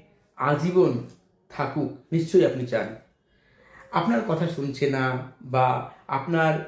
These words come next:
মনের কথা বুঝতে পারছে না, আপনাদের মধ্যে বন্ডিংটা ভালো নেই, এরকম সমস্যা থাকলে সেই ক্ষেত্রে একটা বিশেষ অ্যাঞ্জেল নাম্বার আপনি অ্যাপ্লাই করতে পারেন, যেটি আজকে এখানে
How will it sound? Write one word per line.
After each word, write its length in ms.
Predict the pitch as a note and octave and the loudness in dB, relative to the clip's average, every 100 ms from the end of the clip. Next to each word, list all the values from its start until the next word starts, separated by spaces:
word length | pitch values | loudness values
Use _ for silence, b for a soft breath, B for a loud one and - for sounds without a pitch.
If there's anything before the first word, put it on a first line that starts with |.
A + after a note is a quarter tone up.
| - - | -12 -6
মনের 240 | D3 E3+ F#3 F3+ | 0 2 0 0
কথা 160 | F#3 C#3 | -2 -2
বুঝতে 280 | C3+ C#3 D3 A#2+ | -4 -4 -2 0
পারছে 260 | A#2 - A2 | 0 -2 -6
না, 60 | G#2+ - - B2 | -6 -10 -8 -6
আপনাদের 340 | C3 F#3 F#3+ F#3 | 0 2 2 0
মধ্যে 220 | E3+ G3+ G3+ G3+ - _ B2 A#2+ | 0 2 2 -2 -14 _ -14 0
বন্ডিংটা 480 | D3 D#3 F3 E3 D3 A#2+ | 2 2 0 -2 -4 -4
ভালো 140 | A2+ G2+ | -6 -8
নেই, 100 | G2 - b b b b | -12 -18 b b b b
এরকম 380 | E3 F3 A3 C#4+ A#3+ | 6 8 8 0 0
সমস্যা 280 | E3+ D3+ - C3+ | -2 -2 -6 -8
থাকলে 220 | A#2+ B2 D#3+ | -6 -6 -4
সেই 140 | G3+ G3 | -2 -2
ক্ষেত্রে 260 | G#3+ A3 G#3 | -4 2 2
একটা 180 | - G#3+ G#3 G#3 - D3+ | 2 2 2 0 -10 -6
বিশেষ 260 | E3+ E3+ G#3 - | -4 0 -2 -2
অ্যাঞ্জেল 320 | C#3+ C#3 D3 E3 | -6 -4 0 0
নাম্বার 240 | D#3+ C#3+ | 2 0
আপনি 140 | - A#3 - - _ | 0 -4 -6 -14 _
অ্যাপ্লাই 260 | A#2+ A#2+ B2 | -6 0 0
করতে 180 | - - - | -2 -8 -6
পারেন, 180 | G#2+ G#2 B2+ | -6 -4 -4
যেটি 160 | D#3 D#3+ | 0 0
আজকে 140 | - B2+ | 0 -6
এখানে 180 | A#2+ | -2